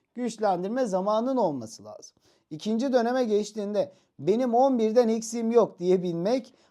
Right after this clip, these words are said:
on ikinci sınıfa başladığında sana binlerce kişinin önüne geçme şansı verecek.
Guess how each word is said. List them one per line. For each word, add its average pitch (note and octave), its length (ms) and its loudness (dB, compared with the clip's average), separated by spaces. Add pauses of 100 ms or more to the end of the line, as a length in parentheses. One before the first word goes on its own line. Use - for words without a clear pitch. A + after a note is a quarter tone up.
on A3 160 2
ikinci G3+ 280 -2
sınıfa D3+ 340 -4
başladığında G#3+ 800 2 (180)
sana F#3 540 2
binlerce F#3+ 680 0
kişinin D#3 460 -8
önüne G3+ 540 -4 (300)
geçme A3 540 -2
şansı F3+ 460 -6
verecek. A2 320 -14